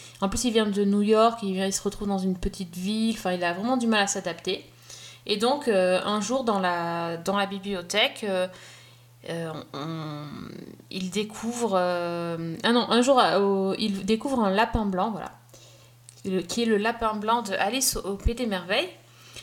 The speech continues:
qui va commencer à le suivre partout dans, dans son école. Et il se trouve qu'il n'est pas le seul à voir ce, ce lapin. En fait, ils sont quatre, euh, cinq. Et,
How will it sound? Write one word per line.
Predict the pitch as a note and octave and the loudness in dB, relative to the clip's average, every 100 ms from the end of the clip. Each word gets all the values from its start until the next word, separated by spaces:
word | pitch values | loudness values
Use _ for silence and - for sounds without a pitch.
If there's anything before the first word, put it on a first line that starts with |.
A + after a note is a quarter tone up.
| - - | -20 -16
qui | - B3 A#3 | -6 -2 2
va | A3+ A3 G#3+ G#3+ G#3+ G#3+ | 4 4 6 4 2 0
commencer | B3 A3+ G#3+ - | 0 0 0 2
à | D#4 D4+ | 4 6
le | A3+ A3 | 4 4
suivre | - C#4+ F4+ D4 G3 - | 2 2 2 2 0 2
partout | G#3+ - - C#4 | -2 -2 -2 0
dans, | A3+ G3+ F#3 F3 F3 F3 F3+ - - - - - - | 2 2 0 -2 -6 -10 -12 -20 -20 -20 -20 -6 -2
dans | B3 | 2
son | D4 B3+ | 4 4
école. | G#3+ - A#3 D#4 | 2 4 4 4
Et | A3 G#3+ A3+ | 2 2 0
il | |
se | - | 2
trouve | D#4+ E4+ | 2 2
qu'il | C4+ | 2
n'est | A3 | 2
pas | G#3 D4 | 4 2
le | C#4+ | 4
seul | C4 C4 C#4 B3+ F#3+ | 2 4 2 2 -2
à | F#3+ | -2
voir | G3+ B3 - | 0 0 0
ce, | - G3 F#3 F3+ F3 | -2 -2 -2 -4 -4
ce | - G#3 | -4 0
lapin. | G3+ G3+ G3 | 0 0 -4
En | A#3 | -2
fait, | A#3 A#3 | -2 -2
ils | A#3 | -4
sont | - D#3+ | -4 -8
quatre, | - F3+ - - - - - - - | -2 0 0 -6 -12 -20 -20 -14 0
euh, | G#3+ | 2
cinq. | - G#3+ A#3+ - - - - - - | 2 0 -6 -14 -20 -20 -20 -20 -2
Et, | A3 A3+ | 4 4